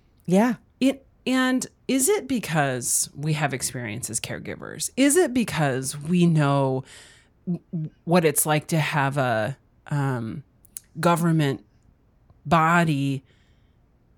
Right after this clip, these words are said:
Speaker 2: try to, or not try to, effectively, essentially limit what we can do with our bodies?
Speaker 1: Mm-hmm.
Speaker 2: Um, is it because we are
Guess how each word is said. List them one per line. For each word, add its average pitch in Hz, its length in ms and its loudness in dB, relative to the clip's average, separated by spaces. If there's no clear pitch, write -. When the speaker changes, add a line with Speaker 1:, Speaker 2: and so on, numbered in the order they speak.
Speaker 2:
try 196 220 2
to, 156 280 2
or 202 160 4
not 220 200 2
try 202 240 0
to, 143 280 -4
effectively, 180 760 0
essentially 170 520 0
limit 196 380 4
what 185 180 4
we 226 100 0
can 247 160 0
do 262 140 2
with 254 320 2
our 127 140 -2
bodies? 156 640 -2
Speaker 1:
Mm-hmm. - 560 -6
Speaker 2:
Um, 147 300 0
is 226 160 2
it 208 140 2
because 202 440 0
we 175 240 0
are 151 440 2